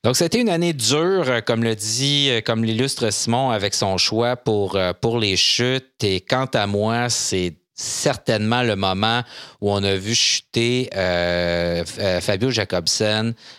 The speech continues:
euh, au Tour de Pologne, qui est le moment le plus fréquent, euh, surtout à, peut-être à cause des images qui étaient extrêmement éloquentes, qui nous ont permis de voir la chute d'à peu près tous les angles possibles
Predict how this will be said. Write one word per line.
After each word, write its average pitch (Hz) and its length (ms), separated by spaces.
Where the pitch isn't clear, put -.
euh, 87 140
au 87 160
Tour 127 180
de 107 100
Pologne, 104 680
qui 92 340
est 90 80
le 90 120
moment 90 300
le 92 220
plus 110 320
fréquent, 98 760
euh, 85 260
surtout - 400
à, 123 80
peut-être 240 360
à 127 80
cause 151 240
des 107 420
images 135 500
qui - 80
étaient 113 240
extrêmement 135 500
éloquentes, 120 560
qui 107 140
nous 104 160
ont 107 80
permis 120 320
de 120 60
voir 127 200
la 98 160
chute 135 320
d'à 107 100
peu 98 120
près 120 160
tous 180 160
les 135 200
angles 135 240
possibles 127 720